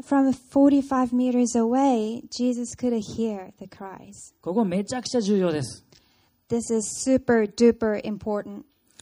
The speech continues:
Speaker 2: イエス様にあなたの叫びも、この嘆きも全部届くんです。
Speaker 1: Jesus hears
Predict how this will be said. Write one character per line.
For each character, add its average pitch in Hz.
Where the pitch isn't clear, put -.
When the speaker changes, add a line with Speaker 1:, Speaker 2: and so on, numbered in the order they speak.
Speaker 2:
イ 143
エ 233
ス -
様 190
に 147
あ 135
な 233
た 214
の 156
叫 151
び 220
も、 151
こ 170
の -
嘆 180
き 208
も 151
全 254
部 156
届 277
く 185
ん 127
で 98
す。 -
Speaker 1:
Jesus 240
hears 220